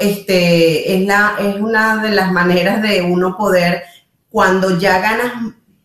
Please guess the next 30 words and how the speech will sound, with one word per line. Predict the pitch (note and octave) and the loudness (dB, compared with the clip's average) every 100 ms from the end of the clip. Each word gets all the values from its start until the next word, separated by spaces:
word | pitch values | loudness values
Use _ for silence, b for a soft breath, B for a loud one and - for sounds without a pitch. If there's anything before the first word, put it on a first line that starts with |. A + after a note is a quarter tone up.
| _ | _
por | - G3+ | -2 0
encima | F#3 - C4 C#4+ C4+ | 0 -2 -2 0 0
del | A3+ | -2
ingreso | G3 G3 G3+ G#3 B3 | -2 0 0 0 -4
que | B3 | -4
te | G#3 | -4
permite | F3+ F3+ G3+ G3+ | -2 0 0 -4
estar | B3 A#3+ A3+ | -6 -2 -2
dentro | G3+ F#3 F#3 | -2 -2 -2
del | F3 | -2
mercado | E3+ E3+ E3+ | -2 0 0
de | E3+ | 0
salud, | A#3 A3+ B3+ - | -4 -4 -8 -8
puedes | A#3 C#4+ F4 B3 | -2 0 0 -2
volver | F#3+ F#3+ G3+ | 0 0 0
al | F#3+ | 0
mercado | E3 E3 F3 | -2 0 0
de | G3 | 0
salud | G3 F3+ G#3 - b b b | -2 -2 -4 -6 b b b
para | G3+ F#3 | -2 0
la | F3 | 0
preexistencia, | E3+ F3 F3+ F3 G#3 A3 A3 | -2 -4 -6 -4 -4 -2 -2
ya | F3 | -2
que | F3+ | -2
los | F#3+ G3 | -2 -2
seguros | F3+ E3 E3 | -4 -2 -4
privados | F#3+ E3 D3 E3+ | -2 -2 0 0
no | D#3 | 0
lo | C#3 - | -4 -10
cubren, | B2 - | -20 -20